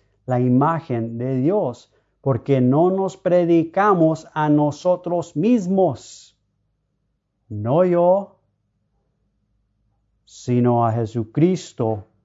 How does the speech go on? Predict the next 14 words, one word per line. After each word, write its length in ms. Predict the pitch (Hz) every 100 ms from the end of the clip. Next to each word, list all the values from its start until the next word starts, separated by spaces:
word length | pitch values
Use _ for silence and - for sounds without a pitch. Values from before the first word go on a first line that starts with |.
| _ _
como 600 | - 156 147 127 110 107 _ _ _
Señor. 840 | _ - 139 131 139 143 117 104 - _ _ _ _ _ _ _ _ _ _ _ _ _ _ _ _ _ _ _ _ _ _ _ _
Y 60 | -
a 80 | 123
nosotros 500 | 131 220 226 220 -
como 300 | 165 151 131
vuestros 640 | 123 170 165 170 165 -
siervos 1040 | - - - 214 254 190 135 147 147 - _ _ _ _ _ _ _ _ _ _ _ _ -
por 120 | 131
amor 300 | 127 127 123
de 100 | 131
Jesús. 540 | 123 120 113 101 - _ _ _ _ _
Porque 520 | 123 139 139 156 147 139
Dios, 880 | 151 214 180 107 87 - - -